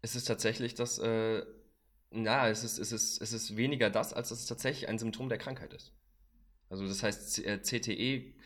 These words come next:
boah, äh, ja gut, den Fachbegriff kenn ich jetzt nicht dafür, C T E ist auf jeden Fall das, das Wort und das ist eben das, äh, ja, im Prinzip zersetztes Gehirn, äh, Gewebe fast und, ähm, das führt dazu, dass eben der,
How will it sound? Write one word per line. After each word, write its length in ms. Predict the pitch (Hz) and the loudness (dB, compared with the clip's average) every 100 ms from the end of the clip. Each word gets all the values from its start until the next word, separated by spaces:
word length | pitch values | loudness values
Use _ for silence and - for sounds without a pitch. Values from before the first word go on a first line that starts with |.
| - - - - - _ _ _ _ _ _ _ | -20 -20 -20 -20 -20 _ _ _ _ _ _ _
boah, 440 | 110 107 - - - | 4 4 2 -6 -4
äh, 380 | 107 107 107 101 | -2 0 2 2
ja 180 | 98 | 2
gut, 360 | 92 95 95 - | 0 -4 -8 -4
den 80 | 98 | -4
Fachbegriff 440 | 110 98 101 95 | -4 -4 -6 -4
kenn 120 | - | -4
ich 60 | 101 | -4
jetzt 140 | 101 | -2
nicht 120 | 127 127 | -4 -4
dafür, 240 | 120 117 | -4 -4
C 160 | - 110 | -2 -2
T 120 | 92 | -2
E 140 | 107 | -2
ist 120 | 120 | -2
auf 40 | 107 | -4
jeden 120 | 104 | -4
Fall 120 | 101 | -2
das, 200 | 95 - | -2 -4
das 200 | - 98 | -6 -4
Wort 220 | 104 127 120 | 2 2 2
und 60 | |
das 140 | 104 110 | -4 -4
ist 120 | 101 | -4
eben 280 | 101 104 98 | -2 -2 0
das, 220 | 101 - | -2 -2
äh, 340 | 95 98 95 98 98 | 0 2 2 0 -6
ja, 120 | 98 | -12
im 80 | - | -10
Prinzip 420 | 98 - 104 - | -8 -4 -4 -2
zersetztes 560 | 104 98 107 - 104 | -2 0 0 0 -4
Gehirn, 600 | - 101 117 113 110 110 - - - _ - | -2 0 2 2 2 -2 -12 -20 -20 _ -4
äh, 360 | 95 92 90 92 - | 0 2 0 -4 -4
Gewebe 440 | 101 95 98 110 | 0 2 2 0
fast 480 | - 113 - - - | -2 -4 -4 -8 -8
und, 380 | - 87 87 87 | -6 -4 -4 -4
ähm, 560 | 87 85 85 82 82 82 _ _ | -4 -2 -2 -4 -8 -12 _ _
das 260 | 95 95 - | -4 -4 -8
führt 280 | - 117 | -4 -2
dazu, 260 | 120 113 117 | 0 -2 0
dass 240 | 110 110 | 0 0
eben 440 | - 107 113 110 104 | -2 -2 -2 -4 -4
der, 840 | 104 107 107 104 98 107 107 107 | -2 0 0 0 -2 -2 -4 -8